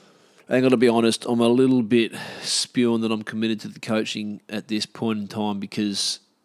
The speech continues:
you know, the missus is still away. She's away for a little bit <laughs> longer, yeah, and so I'm full solo parenting, and it's just a little bit too much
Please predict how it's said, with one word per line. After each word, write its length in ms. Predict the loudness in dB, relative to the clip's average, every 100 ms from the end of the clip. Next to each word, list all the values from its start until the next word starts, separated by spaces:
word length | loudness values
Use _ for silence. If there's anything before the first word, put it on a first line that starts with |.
| _ -10
you 60 | -4
know, 240 | -2 -4 -8 _
the 80 | -6
missus 320 | -4 -2 -2
is 120 | -2
still 220 | -4 -2 -4
away. 440 | -2 -2 -2 -6 -10 _ _ _ _ -12
She's 180 | -8
away 320 | -4 -4 -2 -4
for 200 | -8 -8
a 240 | -8 -8
little 220 | -8 -6
bit 160 | -6 -6
<laughs> 20 |
longer, 400 | -6 -6 -4 -4 -4
yeah, 260 | -4 -4 -2
and 260 | -4 -4
so 180 | -4 -4
I'm 100 | -4
full 240 | -6 -6
solo 400 | -2 -2 0 0
parenting, 640 | 0 -2 -4 -4 -6 -10 -12 -20 -20 -20 -20 -20 -20 _
and 500 | -2 0 2 0 -4 -8 _ -8
it's 140 | -4
just 200 | -2 -2
a 40 | 0
little 240 | 0 0
bit 280 | 0 -4 -4
too 160 | -4
much 420 | -4 -4 -8 -12